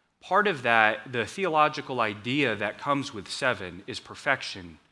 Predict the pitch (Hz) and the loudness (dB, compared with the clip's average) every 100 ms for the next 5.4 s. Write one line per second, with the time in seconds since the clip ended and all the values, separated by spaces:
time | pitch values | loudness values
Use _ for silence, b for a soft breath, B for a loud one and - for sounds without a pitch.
0 | _ _ _ 117 - 101 - 135 - 82 | _ _ _ -14 -12 -8 -4 -2 -4 -10
1 | 76 _ _ _ _ _ _ _ 135 127 | -18 _ _ _ _ _ _ _ -8 -2
2 | - 139 127 120 139 131 143 170 156 190 | 2 4 4 2 -2 -6 -2 -2 -2 2
3 | 190 185 160 160 - 139 123 117 131 123 | 2 4 4 4 2 -4 -4 0 0 0
4 | 120 127 127 - 113 - 127 113 90 139 | 0 0 -2 -10 -10 -6 -4 -4 -6 -2
5 | 139 - 95 87 | -2 -2 -8 -10